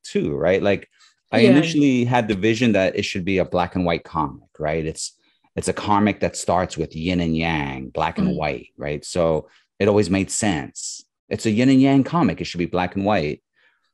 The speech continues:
Speaker 1: But, um, printing technology makes it so easy now. And really, if I wanna reach out to young readers, you know, young readers really wanna see colorful stuff. And,
Speaker 2: Mm-hmm.
Speaker 1: and I can do color pretty well. So,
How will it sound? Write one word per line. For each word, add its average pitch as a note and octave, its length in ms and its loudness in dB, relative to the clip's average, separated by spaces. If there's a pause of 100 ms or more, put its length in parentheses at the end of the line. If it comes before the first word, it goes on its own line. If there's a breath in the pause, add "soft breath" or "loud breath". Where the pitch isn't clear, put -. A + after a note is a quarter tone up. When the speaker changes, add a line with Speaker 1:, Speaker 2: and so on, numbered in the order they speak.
(240)
Speaker 1:
But, G2+ 200 4
um, D#2 440 0 (280)
printing F2+ 340 -2
technology E2 640 -4
makes D#2 260 -6
it - 80 -12
so - 280 -6
easy E2+ 340 -2
now. F2 640 -2 (460)
And A2 260 2
really, C#3 260 4
if F2+ 120 -2
I A2 80 2
wanna A2 460 2 (460)
reach G#2+ 320 -2
out G2+ 280 0
to G2 100 -4
young F2 320 0
readers, G2 720 -4 (300)
you G#2 80 2
know, F2 420 -4
young A#2 280 2
readers F2 360 -2
really F2 240 -2
wanna D#2 240 -4
see D#2+ 220 -6
colorful D#2 480 -4
stuff. - 420 -4 (340 soft breath)
And, G#3 200 2
Speaker 2:
Mm-hmm. - 100 -10
Speaker 1:
and F#3+ 140 2
I A3 80 2
can G3+ 160 2
do B2+ 100 2
color F2+ 340 0
pretty E2+ 280 -2
well. F2+ 340 2
So, G#2 560 0